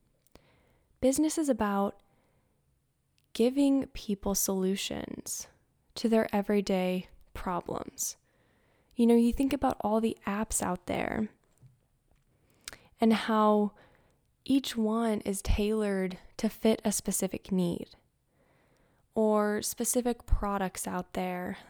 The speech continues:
that serve a purpose, help you out in some facet of your life. That's what business is designed to do. It's designed to fill a hole in the market,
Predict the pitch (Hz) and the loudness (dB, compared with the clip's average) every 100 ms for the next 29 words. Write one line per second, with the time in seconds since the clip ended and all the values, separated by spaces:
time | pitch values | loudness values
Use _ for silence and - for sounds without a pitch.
0 | - 202 - - 196 185 180 180 - - | -4 -2 0 0 0 2 2 -2 -6 -20
1 | _ - _ _ _ _ - 202 - 190 | _ -20 _ _ _ _ -6 -6 -4 -4
2 | 185 - - - - - - _ _ _ | -4 -8 -10 -10 -12 -12 -20 _ _ _
3 | _ _ _ - 233 233 226 214 196 190 | _ _ _ -8 -6 -4 -2 -2 -2 -2
4 | 196 190 190 185 190 185 185 - - 185 | -2 -2 0 -2 -2 -4 -4 -4 -4 -2
5 | 175 175 175 - - - _ _ _ _ | 0 -2 -4 -8 -12 -20 _ _ _ _
6 | _ _ _ _ _ _ _ _ - 269 | _ _ _ _ _ _ _ _ -2 -2
7 | - 311 - 208 226 247 - 214 - 202 | 0 -4 0 0 2 0 -2 -4 -2 -2
8 | - 180 196 202 190 185 - 185 113 - | 0 2 2 2 0 -4 -4 -2 -2 -4
9 | - - - - - - 214 220 208 226 | -8 -12 -16 -10 -6 -2 -2 -2 -2 0
10 | 233 233 - - - 208 208 - - 220 | 0 -2 -4 -6 -4 -4 -6 -12 -4 0
11 | 247 247 240 196 - 214 220 214 190 180 | 2 2 0 -4 -6 -2 0 2 0 0
12 | 180 180 185 - - - | -2 -4 -6 -6 -6 -8